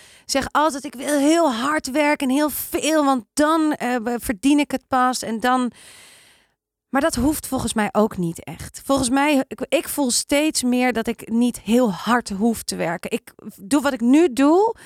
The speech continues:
dat is hard genoeg. En uiteindelijk komt er op een gegeven moment commes-, compensatie voor en dan is het oké. En, en dat kan misschien ook heel veel geld zijn of veel meer. Mag ik heel, wacht even hoor, sorry jongens, time out.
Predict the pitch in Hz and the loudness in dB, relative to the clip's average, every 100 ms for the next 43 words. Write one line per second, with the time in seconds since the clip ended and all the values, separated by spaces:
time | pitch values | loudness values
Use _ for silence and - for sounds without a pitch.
0 | - - - - 247 233 196 233 277 - | -20 -20 -6 -4 -2 -4 -2 0 0 -2
1 | 214 208 135 - - - - 226 202 240 | 0 0 -2 -8 -16 -20 -6 -2 -2 -2
2 | - 262 311 285 254 240 202 220 220 208 | -2 0 0 0 -2 0 -2 -4 -6 -4
3 | 220 202 190 - - 214 202 185 220 233 | -4 -4 -4 -6 -4 -2 0 0 0 0
4 | - 220 208 208 214 208 226 214 - 185 | -2 -4 -2 0 0 -4 -4 -6 -6 -10
5 | _ 233 190 - 101 - 202 214 226 220 | _ -2 -2 -4 -10 -2 0 2 2 2
6 | 214 - 214 208 208 - 208 196 196 _ | 0 0 0 0 -4 -4 -4 -4 -8 _
7 | 359 370 381 349 311 294 269 262 262 247 | -2 2 2 2 -2 0 0 0 0 0
8 | 240 - - - - 220 208 - _ _ | -2 -8 -20 -18 -4 -2 -2 -12 _ _
9 | _ _ _ - 311 320 294 240 269 - | _ _ _ -4 2 4 2 2 -2 0
10 | 269 311 226 254 269 233 240 247 - 226 | 0 2 0 -2 -2 -2 0 0 0 0
11 | 220 214 220 233 220 190 190 | 2 0 0 -2 0 -2 -4